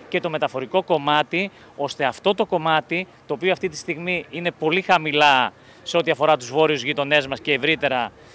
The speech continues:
την, ε, Ευρώπη, το ανατολικό κομμάτι της Ευρώπης, να το αναβαθμίσουμε ώστε να ξεκινήσουν δρομολόγια από την Ιδωμένη, πέρα από τα εμπορευματικά που υπάρχουν αυτή τη στιγμή, και μεταφορικό και του μετακινήσεις του κόσμου, ώστε να μπορέσουμε να κλείσουμε αυτό το κομμάτι. Το έργο πάει καλά.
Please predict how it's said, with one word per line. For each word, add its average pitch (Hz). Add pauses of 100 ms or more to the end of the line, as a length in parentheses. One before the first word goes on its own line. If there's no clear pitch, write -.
(160)
την, 147
ε, 135 (400)
Ευρώπη, 143
το 143
ανατολικό 135
κομμάτι 139
της -
Ευρώπης, 147 (220)
να 156
το 160
αναβαθμίσουμε 151
ώστε 196
να 175
ξεκινήσουν 170 (280)
δρομολόγια 156
από 160
την 156
Ιδωμένη, 147 (420)
πέρα 208
από -
τα 175
εμπορευματικά 139
που 143
υπάρχουν 139
αυτή 135
τη 117
στιγμή, 147 (360)
και 190
μεταφορικό 151
και 170 (100)
του 170
μετακινήσεις 143
του 127
κόσμου, 160 (220)
ώστε 160
να 165
μπορέσουμε 185
να -
κλείσουμε 180
αυτό 165
το 156
κομμάτι. 151
Το 156
έργο 180
πάει 170
καλά. 147